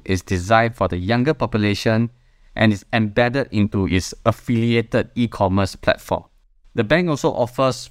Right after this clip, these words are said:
very competitive deposit rates, and it can do that because of cost savings channeled from its branchless operating model.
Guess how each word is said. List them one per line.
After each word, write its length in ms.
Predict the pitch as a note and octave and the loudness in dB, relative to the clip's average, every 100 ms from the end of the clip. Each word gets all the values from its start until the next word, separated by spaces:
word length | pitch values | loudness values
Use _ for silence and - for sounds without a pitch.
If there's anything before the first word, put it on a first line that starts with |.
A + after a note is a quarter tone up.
| - | -6
very 340 | G#2+ B2 D3+ | 2 4 2
competitive 960 | - - G#2 - A2+ A#2 - B2+ A#2+ | -2 -4 -2 0 0 0 -2 -4 -2
deposit 480 | - G#2+ A2 G#2+ A#2 A2 | -8 -2 2 2 0 0
rates, 440 | C#3+ - - - _ _ _ _ _ | -4 -4 -14 -16 _ _ _ _ _
and 320 | A2 A2 G#2+ - | 0 2 0 -2
it 140 | B2 | -2
can 200 | A#2+ G#2 | 0 0
do 160 | C#3 F3+ | -2 0
that 400 | F#3 - _ - | 0 -2 _ -4
because 360 | A2 C#3 C3 | -2 0 0
of 180 | G#2 - | -2 -2
cost 300 | - - - | -2 -2 -2
savings 520 | - A2+ A#2+ A#2+ - | -2 0 2 -2 -6
channeled 360 | - - A2+ A2+ | -6 0 0 0
from 220 | - F2+ | 0 0
its 120 | F2+ | 0
branchless 800 | - - G2 G2 - A2+ - - - | -6 0 2 2 0 0 0 -6 -10
operating 500 | G#2 - G2 E2+ F#2 | -10 0 0 2 0
model. 340 | F2 E2+ - | 0 -2 -8